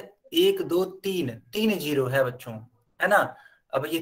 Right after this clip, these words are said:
तीन ज़ीरो इसको displace करेगा decimal को तीन बार में। तो जब ये displace करेगा तब बन जाएगा टू पॉइंट फ़ोर टू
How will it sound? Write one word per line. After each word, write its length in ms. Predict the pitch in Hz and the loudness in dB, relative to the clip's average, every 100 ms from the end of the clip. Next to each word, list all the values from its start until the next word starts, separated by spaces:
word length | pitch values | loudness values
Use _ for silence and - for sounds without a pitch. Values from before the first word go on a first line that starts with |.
| - | -2
तीन 280 | 202 220 214 | -2 2 2
ज़ीरो 300 | 165 147 156 | 0 -4 -4
इसको 200 | - 170 | -4 -6
displace 500 | 151 160 - 175 180 | -6 -8 0 0 0
करेगा 300 | 151 135 135 | 2 2 4
decimal 420 | 131 127 139 131 127 | 2 -2 -4 -4 -4
को 120 | 165 | -6
तीन 340 | - - - 131 | -2 -2 2 4
बार 160 | 196 - | 4 2
में। 160 | - | -6
तो 1160 | - _ _ _ _ _ _ _ _ _ _ - | -12 _ _ _ _ _ _ _ _ _ _ -2
जब 140 | 156 170 | 2 2
ये 60 | |
displace 480 | 170 165 - 196 208 | 0 -2 2 2 4
करेगा 440 | 165 139 131 127 160 | 2 2 4 4 4
तब 200 | - 139 | 0 2
बन 160 | 143 139 | 2 6
जाएगा 380 | 127 123 135 190 - _ _ _ _ 180 | 4 6 4 2 -2 _ _ _ _ -2
टू 200 | 202 214 175 | 0 0 6
पॉइंट 320 | 147 147 165 | 6 6 0
फ़ोर 420 | - 160 175 165 | -6 -2 -2 -2
टू 200 | 139 151 | -6 -6